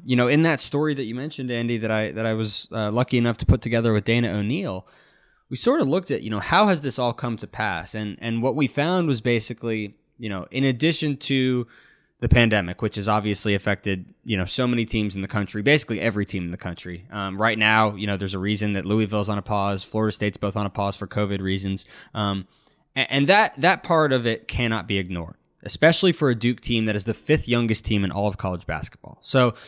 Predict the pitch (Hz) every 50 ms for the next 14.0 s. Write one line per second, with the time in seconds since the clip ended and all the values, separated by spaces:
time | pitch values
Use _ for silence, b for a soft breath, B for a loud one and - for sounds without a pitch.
0 | B - 143 - 147 139 135 127 143 156 160 156 - 143 117 - - - 120 98
1 | 110 113 110 107 92 92 98 95 95 92 - 107 98 92 92 90 90 87 92 90
2 | 80 90 95 90 - - - 95 92 - 90 90 - - 50 - - 53 - b
3 | b b b b b b b b b b - - 156 151 151 139 - - 208 226
4 | 226 185 - 185 180 175 143 107 92 - _ _ _ _ _ _ _ _ _ _
5 | _ _ _ _ _ _ - 113 110 156 220 226 - - - 185 208 190 - -
6 | - - 170 180 196 190 160 113 - 127 131 - 160 - - 127 127 120 117 -
7 | - - 151 160 151 120 92 87 87 87 - - 113 127 123 - 151 143 131 120
8 | 110 113 107 113 123 120 - 127 101 98 110 110 127 - - 107 - - - -
9 | 113 107 113 110 107 107 - - 98 92 - - 117 - - 120 120 - - -
10 | - - 113 - - 135 139 131 139 147 156 147 147 147 156 - - 156 151 151
11 | 143 139 135 127 - - 147 156 175 156 139 117 113 113 - - 123 135 160 175
12 | - 175 165 135 113 135 139 160 - - 139 131 139 127 98 117 110 110 120 131
13 | - 165 160 139 123 - - 143 135 120 110 - - 104 113 135 175 196 - -